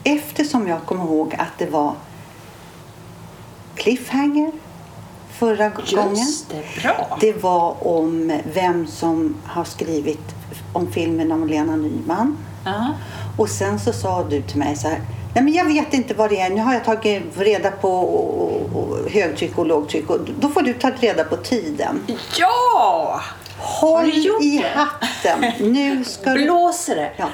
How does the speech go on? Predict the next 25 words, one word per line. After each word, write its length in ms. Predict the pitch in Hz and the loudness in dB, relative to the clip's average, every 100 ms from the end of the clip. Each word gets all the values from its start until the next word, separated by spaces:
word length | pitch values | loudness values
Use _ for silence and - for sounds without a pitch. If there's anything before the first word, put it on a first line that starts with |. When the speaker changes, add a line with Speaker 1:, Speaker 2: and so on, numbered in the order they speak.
| - - | -2 0
Speaker 1:
Och 140 | 339 254 | 2 0
f-, 140 | - - - | -4 -12 -14
får 240 | - 440 | 0 2
jag 120 | 349 | 2
fråga, 260 | - 269 - | 2 0 2
om 160 | - 277 | 0 0
även 360 | 302 294 294 311 | 2 2 4 4
ni 220 | 226 180 | 2 0
som 340 | - 196 190 - - | 0 0 0 -4 -8
lyssnar, 480 | - 196 196 - 160 | -2 0 0 0 0
ni 80 | 143 | 0
kanske 280 | - 190 185 | 0 0 0
också 180 | - 208 | -2 0
får 140 | 220 | 0
frågor, 600 | - 208 156 - 123 208 - - - - | 4 2 2 2 0 -2 -4 -16 -20 -10
tänker 320 | - 208 - - | -2 0 0 0
så 80 | |
här: 120 | - - | 0 2
"Åh, 120 | 214 | 2
men, 180 | 233 233 | 2 2
men 140 | 226 | 2
varför 300 | 220 220 220 | 2 4 2
det?" 180 | 214 240 - - - - - | 2 -2 -4 -16 -18 -18 -8
Men 480 | 180 214 330 254 156 160 - - - - - | 0 2 4 2 -2 -6 -10 -12 -16 -18 -2
lyssna 460 | 285 359 - 311 | 0 0 2 0